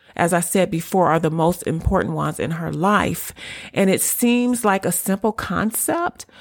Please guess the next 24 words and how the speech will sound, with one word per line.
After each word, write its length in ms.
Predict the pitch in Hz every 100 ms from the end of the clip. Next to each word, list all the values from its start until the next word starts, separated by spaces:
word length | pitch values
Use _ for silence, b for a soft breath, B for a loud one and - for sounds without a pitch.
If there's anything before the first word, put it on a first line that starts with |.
| B B
one 320 | 185 190 220 240
that 180 | -
mothers 640 | 185 190 196 214 220 220 -
forget 720 | 196 165 - 175 180 214 -
in 100 | 180
the 100 | 175
context 640 | - 190 185 214 196 -
of 120 | - 170
mothering 600 | 170 170 185 196 208 196
and 140 | 170
wanting 240 | 170 175
to 140 | 180 175
be 100 | 175
an 100 | 160
ally 460 | 156 160 170 170 175
in 160 | 160
the 60 | 151
midst 300 | 156 165 -
of 240 | - 156 - B B B
relational 540 | 170 165 165 165 170 156
ups 260 | 170 - 170
and 140 | 156
downs, 400 | 185 226 185 175
but 240 | 175 165